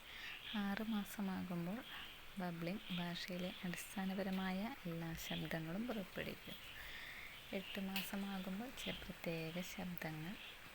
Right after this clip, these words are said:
പറയുന്നു. ഉദാഹരണം മാമ, മാ. പന്ത്രണ്ട് മാസമാകുമ്പോൾ വാക്കുകളുടെ അർത്ഥം മനസ്സിലാക്കുകയും ഏതാനും വാക്കുകൾ ഉച്ചരിക്കുകയും ചെയ്യും.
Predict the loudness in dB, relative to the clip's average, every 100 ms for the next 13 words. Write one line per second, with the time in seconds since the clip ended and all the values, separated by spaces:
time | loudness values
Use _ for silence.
0 | -4 -2 -2 -4 -6 -4 -2 -2 -2 -2
1 | 0 0 0 0 -2 -2 -2 0 2 2
2 | 0 -2 -4 -4 -6 -10 -10 -10 -10 -10
3 | -10 -8 -10 -12 _ 0 2 2 -2 -8
4 | -8 -6 -6 -6 -8 -8 -8 -8 -8 -10
5 | -10 -10 2 4 6 4 2 2 2 0
6 | -2 -4 -10 -6 -4 -2 -4 -2 -2 -2
7 | -4 -4 -4 -4 -4 -4 -4 -4 -2 -4
8 | -4 -4 -2 -2 -2 -2 -4 -4 -6 -6
9 | -6 -6 -6 -4 -6 -6 -4 -4 -4 -6
10 | -4 -4 -4 -6 -6 -6 -4 -2 -2 -2
11 | -2 -4